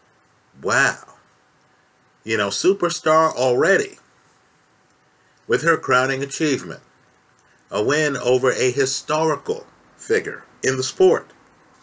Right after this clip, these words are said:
So Laila Ali asked for five million dollars, and you know the rest. The money's not there.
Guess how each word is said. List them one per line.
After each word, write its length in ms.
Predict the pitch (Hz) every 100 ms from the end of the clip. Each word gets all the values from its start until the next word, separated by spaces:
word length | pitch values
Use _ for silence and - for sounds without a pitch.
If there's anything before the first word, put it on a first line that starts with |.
| _ _ _ _ _ _ _ _ - -
So 180 | - 175
Laila 320 | 220 254 214
Ali 260 | 190 196
asked 200 | 170 160
for 80 | -
five 300 | 135 160 151
million 320 | 147 143 127
dollars, 480 | 127 139 135 131 117
and 120 | 117
you 100 | 151
know 140 | 196 110
the 120 | 87
rest. 360 | 92 104 123 -
The 80 |
money's 500 | 135 175 202 165 110
not 340 | 101 87 76 -
there. 360 | 82 62 -